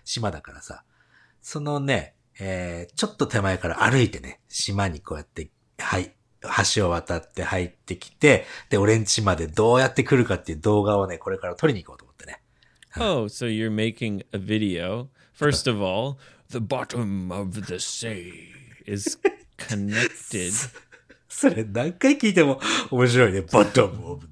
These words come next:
Speaker 1: the sea.
Speaker 2: <laughs>
Speaker 1: 瀬底島です。はい。
Speaker 2: The, I guess
Speaker 1: うん。
Speaker 2: sea is
Speaker 1: うん。
Speaker 2: like shallows?
Speaker 1: Shallow、そうだね。
Speaker 2: The shallow
Speaker 1: 浅瀬のことだね。
Speaker 2: area?
Speaker 1: うん。うん、うん、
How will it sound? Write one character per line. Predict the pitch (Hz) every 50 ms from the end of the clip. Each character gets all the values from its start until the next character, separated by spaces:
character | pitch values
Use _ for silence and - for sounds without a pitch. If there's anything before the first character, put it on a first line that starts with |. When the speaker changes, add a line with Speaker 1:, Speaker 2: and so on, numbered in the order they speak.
| _
Speaker 1:
the | - 107
sea. | - - - - - - - - - - - 175 160 - - - - - - - -
Speaker 2:
<laughs> | 220 - - - - - - _ - _ - 240 -
Speaker 1:
瀬 | - - - 123
底 | 113 - 117 95 104 98
島 | 85 85 85 78 76
で | 76 76 -
す。 | - -
は | 82 76
い。 | - - _ _ _ _ _ _ _ _ _ _ _ - - - - - - - _ _ 120
Speaker 2:
The, | 120 131 123
I | 120 117
guess | 117 135 151 156 - 101 92
Speaker 1:
う | 90 92
ん。 |
Speaker 2:
sea | - - - - - 123 120 127 120 - - 104
is | 98 95 80 - 110
Speaker 1:
う | 104
ん。 |
Speaker 2:
like | 98 87 85 _ _ _
shallows? | - - - - 82 87 90 92 98 113 131 160 202 - - - - - _ _ _
Speaker 1:
Shallow、 | - - 135 117 92 85 -
そ | - - 107
う | 90
だ | 80
ね。 | 95 131
Speaker 2:
The | 123 117 98 -
shallow | 113 117
Speaker 1:
浅 | 98 143 113
瀬 | 98 101 -
の | -
こ | 101
と |
だ | 98 95
ね。 | 98 101
Speaker 2:
area? | 104
Speaker 1:
う | 113
ん。 |
う |
ん、 | 131
う | 156 175 - 82 76
ん、 | 76